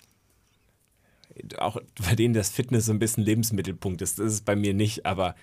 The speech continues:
ich glaub, ich gehe mit einem ähnlichen Enthusiasmus hin. Also es, ich geh, ich muss mich nicht zwingen, dahin zu gehen, so, ne? Und ich find das auch ganz gut. Also das ist schon auch ein richtiges Hobby geworden, so.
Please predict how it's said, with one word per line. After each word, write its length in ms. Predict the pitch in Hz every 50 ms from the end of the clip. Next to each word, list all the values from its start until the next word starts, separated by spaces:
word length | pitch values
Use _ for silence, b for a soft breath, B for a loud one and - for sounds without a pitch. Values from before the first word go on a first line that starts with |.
| b b
ich 160 | - - -
glaub, 160 | - 101 92
ich 140 | 107 98 104
gehe 120 | - 110
mit 140 | 104 107 -
einem 140 | 104 98 101
ähnlichen 360 | - 101 107 107 104 98 -
Enthusiasmus 720 | 76 101 98 104 98 90 98 98 104 104 - - 98 92 -
hin. 220 | 95 87 85 80
Also 300 | - - 87 85 92 90
es, 420 | 85 64 65 87 - - - - -
ich 200 | - 101 - -
geh, 160 | - 110 107 - -
ich 140 | - - -
muss 140 | 127 123 -
mich 100 | 120 110
nicht 180 | 110 101 -
zwingen, 220 | - - 113 113 117
dahin 220 | 110 101 90 80
zu 140 | - - 90
gehen, 240 | 85 78 80 82 82
so, 140 | - 87 90
ne? 220 | 95 107 110 110 113 B B B B B B B
Und 220 | - - 95 82
ich 100 | 101 98
find 140 | - 123 113
das 100 | 107 101
auch 120 | 82 101 -
ganz 200 | 107 101 95 -
gut. 220 | - 113 107 -
Also 200 | - 85 87 95
das 180 | 82 98 95 -
ist 240 | 104 101 - - -
schon 260 | 107 107 107 110 107
auch 160 | - 98 -
ein 60 | -
richtiges 380 | 107 110 110 - 107 101 87 -
Hobby 180 | 104 98 107 101
geworden, 400 | 92 87 80 82 80 87 82 82
so. 220 | 80 78 80 80